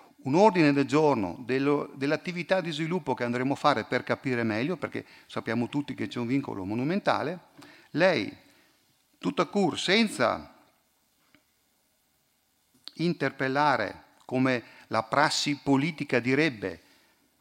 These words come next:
eh, il nostro capogruppo, d'amblè ha presentato l'interpellanza. Questo cosa vuol dire? Vuol dire che non aveva più senso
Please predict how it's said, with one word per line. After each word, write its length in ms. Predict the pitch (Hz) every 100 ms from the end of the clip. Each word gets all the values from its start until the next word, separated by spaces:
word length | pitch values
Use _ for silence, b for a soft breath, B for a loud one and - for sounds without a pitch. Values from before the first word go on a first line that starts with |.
| _ _ - - _
eh, 560 | - 123 127 120 113 - _ _ _ _ _ _ _ _ _ _ _
il 160 | - 156
nostro 320 | 143 156 131
capogruppo, 1000 | 127 123 160 131 98 185 247 - _ _ _ _ _ _ _
d'amblè 500 | - 139 180 131 123 -
ha 100 | 160
presentato 500 | 180 196 160 110 123
l'interpellanza. 800 | 120 110 113 101 87 87 92 82 _ _ B B B B B B B _
Questo 360 | - 220 - 120
cosa 240 | 113 110
vuol 180 | 127 143
dire? 320 | 135 113 92
Vuol 200 | 120 190
dire 320 | 196 196 120 104
che 380 | 151 135 - - _ _ - _ _ _ _ _ _ _ _ _ _ _
non 180 | - 147
aveva 340 | 165 202 175 123
più 180 | 190
senso 800 | 165 - 156 170 - 226 247 -